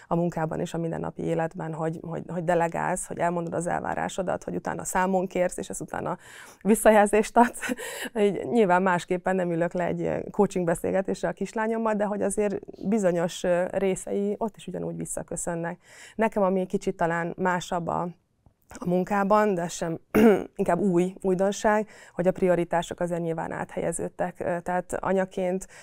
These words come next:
legalábbis, ö, számomra az elsődleges azért a, a,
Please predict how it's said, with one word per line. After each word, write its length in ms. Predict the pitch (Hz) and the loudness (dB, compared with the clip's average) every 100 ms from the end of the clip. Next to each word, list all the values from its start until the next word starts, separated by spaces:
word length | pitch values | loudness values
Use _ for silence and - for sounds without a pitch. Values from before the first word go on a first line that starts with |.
| - - - | -20 -20 -12
legalábbis, 600 | - 185 175 165 180 - | 0 4 4 2 -2 -4
ö, 220 | - - 160 | -4 -4 -4
számomra 680 | - - 190 185 180 180 170 | -2 0 2 2 2 2 2
az 120 | 175 | 0
elsődleges 720 | 175 180 - 175 170 180 - - | -2 -2 -4 -4 -4 -6 -6 -6
azért 580 | - 180 175 165 175 - | -4 -4 -4 -4 -6 -8
a, 320 | - 160 - - | -8 -8 -10 -12
a, 180 | 160 | -16